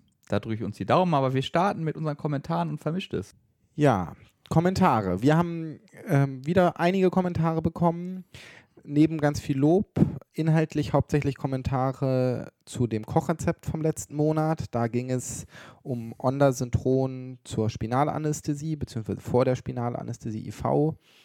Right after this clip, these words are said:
Speaker 2: um den Benzold-Jarisch, ähm, Reflex zu unterdrücken und somit Hypotension zu vermeiden. Das hatten einige von euch noch nicht gehört. Wir haben sogar Kommentare bekommen von Leuten, die in Kliniken arbeiten, wo das schon etabliert ist und das alle machen,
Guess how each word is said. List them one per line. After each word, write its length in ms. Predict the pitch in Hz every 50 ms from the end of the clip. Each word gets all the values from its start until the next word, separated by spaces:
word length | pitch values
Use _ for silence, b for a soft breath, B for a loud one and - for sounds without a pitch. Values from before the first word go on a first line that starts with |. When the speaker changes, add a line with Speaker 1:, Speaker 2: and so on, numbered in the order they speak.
| b b b
Speaker 2:
um 80 | - 107
den 160 | 104 101 98
Benzold-Jarisch, 880 | 104 107 104 - - 104 101 98 - 110 104 120 127 131 139 - - 113 - _ -
ähm, 320 | 147 131 127 127 123 120
Reflex 520 | - 123 123 - - - 135 - - - -
zu 140 | - - 95
unterdrücken 540 | 113 120 127 117 - - 123 - - 139
und 180 | 117 107 110 -
somit 460 | - 107 101 101 101 - - - 123 131 127 -
Hypotension 800 | 123 120 - 107 - - 107 101 - 104 110 123 135 139 147
zu 140 | - - 143
vermeiden. 600 | 139 - 135 135 135 135 139 147 151 151 170 170 _ _ _ _ _ _ _ _ _ _ _ _ _ _ _ _ - - B B B B B B B
Das 160 | - 123 123
hatten 360 | 135 - - 139 127 127 123 - _ _ _ -
einige 340 | - 127 135 143 143 139
von 140 | 131 127 135
euch 140 | - - 113
noch 80 | 117 117
nicht 180 | 147 - -
gehört. 480 | - 190 175 185 202 214 214 - - - B B B B B B B
Wir 220 | - 117 113 113
haben 220 | 139 147 180 190
sogar 520 | 170 180 170 - 165 165 160 165 160 160 156
Kommentare 520 | - - 143 135 135 - 139 139 147 147
bekommen 520 | 139 139 - - 143 135 139 139 143 143 139
von 720 | - - - - - - - 139 127 131 127 123 117 -
Leuten, 420 | - 113 117 120 131 - - 139
die 100 | 127 120
in 80 | 120 117
Kliniken 340 | - 143 139 123 80 101
arbeiten, 400 | 90 107 120 117 120 110 - 113
wo 80 | 107 110
das 160 | 113 107 107
schon 240 | - - 113 110 107
etabliert 520 | - 117 - 107 98 110 107 110 131 147 -
ist 140 | 170 190 -
und 120 | 139 -
das 160 | 104 107 -
alle 260 | - - 101 117 123
machen, 460 | 131 147 156 160 - - 214 247 226